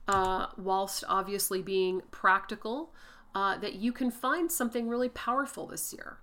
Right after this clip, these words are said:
you know, really powerful. If you are a Pisces or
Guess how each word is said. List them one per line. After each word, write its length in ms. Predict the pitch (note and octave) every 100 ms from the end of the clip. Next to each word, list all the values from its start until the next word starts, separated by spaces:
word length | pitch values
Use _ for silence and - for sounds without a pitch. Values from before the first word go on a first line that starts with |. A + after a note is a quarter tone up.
| -
you 120 | F3+
know, 380 | F#3 F#3 G#3+ A3+ -
really 220 | G3+ G#3+ A#3
powerful. 720 | - G#3 G#3 G#3 - - - - - - - -
If 160 | F#3+
you 100 | G#3 -
are 240 | F#3 G3+
a 60 | A3+
Pisces 880 | A3 A3+ A#3 A#3 E3+ - E3 - - -
or 600 | F#3 F3 G#3 A#3 - -